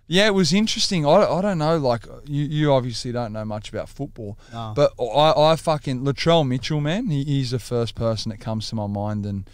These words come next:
Speaker 1: and he's, um, he's a weapon. I speak to him all the time. He's a good bloke.
Speaker 2: Yeah.
Speaker 1: But I just,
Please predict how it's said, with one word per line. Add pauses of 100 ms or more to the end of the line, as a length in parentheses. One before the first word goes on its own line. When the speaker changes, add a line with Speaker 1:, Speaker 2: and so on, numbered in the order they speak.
(320)
Speaker 1:
and
he's,
um, (540)
he's
a
weapon.
I
speak
to
him
all
the
time.
He's
a
good
bloke. (160)
Speaker 2:
Yeah. (200)
Speaker 1:
But
I
just,